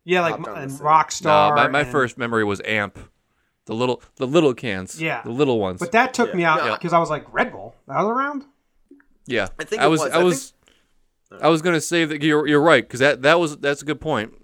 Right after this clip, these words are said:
Speaker 3: It was early, maybe right, but
Speaker 1: And
Speaker 3: what
Speaker 1: then
Speaker 3: took me out of
Speaker 1: also,
Speaker 3: it
Speaker 1: um,
Speaker 3: Go ahead.
Speaker 1: Allison Brie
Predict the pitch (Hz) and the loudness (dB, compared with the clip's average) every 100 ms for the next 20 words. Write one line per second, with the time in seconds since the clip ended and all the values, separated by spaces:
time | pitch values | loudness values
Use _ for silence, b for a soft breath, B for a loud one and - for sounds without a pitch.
0 | _ - 113 143 175 143 113 117 147 170 | _ -12 -10 -2 2 2 0 -6 0 2
1 | 175 170 156 123 - 110 107 - _ _ | 4 4 4 4 4 2 0 -2 _ _
2 | _ _ _ - 175 185 185 175 180 233 | _ _ _ -8 0 2 2 6 4 6
3 | - 175 175 160 - _ _ _ _ _ | 6 6 6 4 -2 _ _ _ _ _
4 | _ 175 160 156 143 127 120 127 - 131 | _ 0 2 2 -2 -10 -16 -14 -4 -2
5 | 117 - - _ - 135 175 170 175 147 | -2 -8 -20 _ 2 4 4 0 -4 -2
6 | 151 170 170 170 165 156 | 0 0 0 0 -2 -6